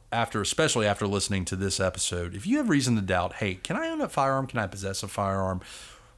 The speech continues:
What should you do? I think the best free legal advice, even though we're not giving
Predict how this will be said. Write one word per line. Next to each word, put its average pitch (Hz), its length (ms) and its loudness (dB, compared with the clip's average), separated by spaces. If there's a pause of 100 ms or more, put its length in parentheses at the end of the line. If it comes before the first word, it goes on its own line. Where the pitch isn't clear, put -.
(160)
What 220 220 4
should 165 180 2
you 131 60 2
do? 107 180 0 (300)
I 185 240 4
think 214 260 0
the 139 80 2
best 123 520 2
free 127 520 0 (140)
legal 113 240 0
advice, 92 340 -2
even 104 160 0
though 90 80 2
we're 92 140 2
not 95 140 2
giving 92 300 0